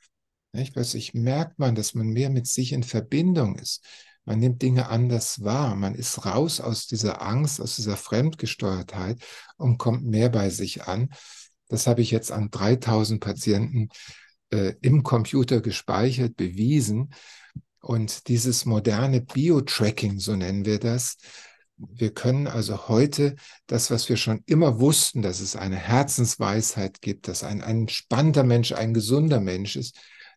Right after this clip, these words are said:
das können wir heute schwarz auf weiß belegen und können mit diesen modernen Tracking-Verfahren, mit diesen modernen E-K-G-Methoden dann genau schauen, wie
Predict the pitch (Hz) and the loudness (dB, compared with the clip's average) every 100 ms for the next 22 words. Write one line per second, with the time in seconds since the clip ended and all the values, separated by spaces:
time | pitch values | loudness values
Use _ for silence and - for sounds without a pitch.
0 | - 117 123 - 127 127 117 101 104 104 | -2 2 2 2 2 4 4 2 0 0
1 | 110 - - 101 135 - - 104 - 95 | -4 -6 -4 -2 -2 -4 -6 -6 -4 -2
2 | 107 - - - - _ _ 92 92 98 | -2 -2 -6 -12 -20 _ _ -4 0 0
3 | 107 127 123 - - - 127 110 104 98 | 2 2 0 -4 -20 -12 -8 -4 -2 -4
4 | - - 104 107 110 107 98 - 117 120 | -6 -2 -2 0 -4 -6 -8 -4 -2 0
5 | 110 - - - _ _ - 107 101 101 | -2 -6 -20 -20 _ _ -6 -4 0 2
6 | 104 110 107 - _ - - 117 120 135 | 2 2 -2 -8 _ -14 -2 0 2 2
7 | 120 120 104 - 104 101 98 98 104 101 | 2 -2 -4 -2 0 0 -2 -6 -6 -4
8 | 98 98 101 95 107 104 101 - - _ | -2 -2 -2 0 2 0 -4 -14 -20 _
9 | - 113 92 85 90 107 107 - 101 95 | -4 -2 -2 -4 -2 -2 -2 -4 -4 -2
10 | 95 98 - - _ 104 107 107 95 90 | -4 -8 -16 -20 _ -2 0 0 0 -2
11 | 92 98 - 92 90 101 104 - - - | -2 -4 -4 -4 -2 -4 -6 -14 -20 -20
12 | _ - 95 113 123 123 | _ -12 -4 2 2 2